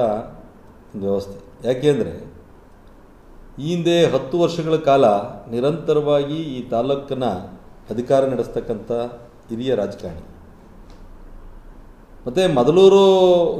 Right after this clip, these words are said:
ಚಾನಲನ್ನು ಕೂಡ ಪ್ರಾರಂಭ ಮಾಡೋದಕ್ಕೆ, ಮುಗಿಸೋದಕ್ಕೆ ಅವರು ಕಾರಣೀಭೂತರು ಕೂಡ ಆಗಿದ್ದಾರೆ. ಆದರೆ ಇವತ್ತು ನೀರನ್ನ ಯಾರೂ ಬಿಡ್ಸಕ್ಕೆ ಸಾಧ್ಯವಿಲ್ಲ, ನಾವೇ ತರಕ್ಕೆ ಹೊರಟಿದ್ದೀವಿ ಎಂಬ ಮಾತನ್ನು ಹೇಳ್ತಕ್ಕಂಥದ್ದು ಎಷ್ಟು ಮಟ್ಟಿಗೆ ಹಾಸ್ಯಾಸ್ಪದ?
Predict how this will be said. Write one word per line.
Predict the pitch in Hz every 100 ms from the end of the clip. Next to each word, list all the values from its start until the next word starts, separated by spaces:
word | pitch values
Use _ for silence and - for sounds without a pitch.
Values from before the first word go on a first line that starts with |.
| 143
ಚಾನಲನ್ನು | 139 135 175 175 175 175
ಕೂಡ | 170 165 175 180 185 - - - - -
ಪ್ರಾರಂಭ | - 123 135 139 139
ಮಾಡೋದಕ್ಕೆ, | 135 123 120 120 147 156 - - - - - - - - - 120
ಮುಗಿಸೋದಕ್ಕೆ | 113 - 127 120 147
ಅವರು | 123 113 -
ಕಾರಣೀಭೂತರು | 101 113 110 107 98
ಕೂಡ | 110
ಆಗಿದ್ದಾರೆ. | 104 90 87 82 - - - - - - -
ಆದರೆ | 127 147 95 87 85 - - - - - - - - - - - - -
ಇವತ್ತು | 185 190 196
ನೀರನ್ನ | 180 151 143 190 220 220 165 131 175 220 - - - - - - - - - -
ಯಾರೂ | 123 160 233
ಬಿಡ್ಸಕ್ಕೆ | 208 - 226 -
ಸಾಧ್ಯವಿಲ್ಲ, | 202 202 202 202
ನಾವೇ | 190 143 139 226
ತರಕ್ಕೆ | 233 226 233 220
ಹೊರಟಿದ್ದೀವಿ | 214 214 208 226
ಎಂಬ | 226 226
ಮಾತನ್ನು | 214 202 196 208
ಹೇಳ್ತಕ್ಕಂಥದ್ದು | 196 190 196 190 185 190 190
ಎಷ್ಟು | 196 160 170 202
ಮಟ್ಟಿಗೆ | 226 226 214
ಹಾಸ್ಯಾಸ್ಪದ? | 190 170 - 156 - 123 107 92 92